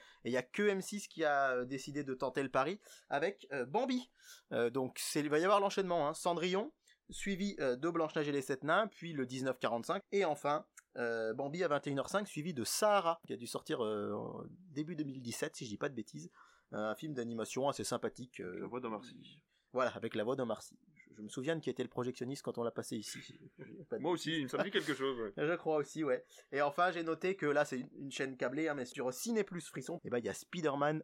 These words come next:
Speaker 1: Homecoming, et ça peut être l'occasion de le voir si vous n'avez pas encore vu No Way Home, de vous mettre un petit peu à la page. Voilà pour ce vingt-cinq décembre, donc jour de Noël.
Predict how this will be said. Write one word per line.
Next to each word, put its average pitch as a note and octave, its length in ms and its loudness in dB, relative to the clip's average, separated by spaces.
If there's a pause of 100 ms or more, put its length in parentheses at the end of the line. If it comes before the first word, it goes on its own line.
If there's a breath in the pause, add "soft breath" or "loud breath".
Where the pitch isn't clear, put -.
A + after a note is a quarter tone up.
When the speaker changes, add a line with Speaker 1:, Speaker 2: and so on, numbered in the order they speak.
(140)
Speaker 1:
Homecoming, D#3 640 0 (140)
et - 40 -6
ça - 140 -4
peut - 100 -4
être G#2 120 -4
l'occasion A#2 360 0
de G#2+ 80 0
le G2+ 60 2
voir C3 280 2
si - 120 -12
vous G#2+ 120 -6
n'avez F#2+ 200 0
pas B2+ 140 -6
encore A#2 260 -4
vu A#2+ 120 -8
No A2 100 -4
Way G2+ 180 -2
Home, D#3+ 240 -2 (380 soft breath)
de C#3+ 80 0
vous C#3 100 -2
mettre A3 220 0
un D3 80 -2
petit F3 140 -6
peu B3+ 120 2
à A#3 60 4
la G3 100 4
page. G#2+ 300 -4 (340 loud breath)
Voilà G#3+ 240 6
pour B3 220 -8
ce - 160 0 (180)
vingt-cinq F#3+ 540 2
décembre, G3 380 2
donc F#3 200 0
jour A#3 200 2
de G3+ 100 4
Noël. A2+ 360 2